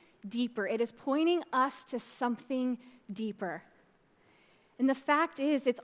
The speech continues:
always pointing to the truth that when left by ourselves and our own devices, we cannot do this thing called life on our own. When left to our emotions to control us, we will fail time and time again. We need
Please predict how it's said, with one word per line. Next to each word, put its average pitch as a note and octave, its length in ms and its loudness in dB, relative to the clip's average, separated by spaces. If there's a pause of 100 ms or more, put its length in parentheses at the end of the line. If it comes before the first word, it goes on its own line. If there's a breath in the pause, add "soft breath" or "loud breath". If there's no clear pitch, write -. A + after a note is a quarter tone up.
(100)
always D4+ 500 4
pointing C#4 400 2
to C#4+ 120 -2
the A#3+ 100 2
truth C4 480 -4
that A#3+ 160 2
when G#3+ 280 -2
left A#3+ 420 2
by A#3+ 160 4
ourselves G#3+ 580 -2
and A#3 80 0
our G#3+ 100 -2
own G#3+ 200 -4
devices, G#3+ 580 0
we A#3+ 180 -2
cannot A#3 480 -4
do A3 120 -4
this G#3+ 160 -4
thing G#3+ 180 -8
called F#3+ 300 -4
life F3+ 260 -2
on F3+ 100 -10
our E3+ 180 -10
own. E3 280 -12 (520 loud breath)
When B3+ 280 4
left C#4 280 6
to F4 100 2
our C4+ 140 8
emotions A3+ 600 0
to B3 100 -6
control A3+ 540 -2
us, D4 240 2
we A#3+ 220 0
will D4+ 160 0
fail B3 440 -2 (240 loud breath)
time B3+ 420 -2
and A#3 120 -4
time G#3 240 -8
again. F3 400 -12 (880 soft breath)
We C#4+ 260 4
need C#4+ 720 4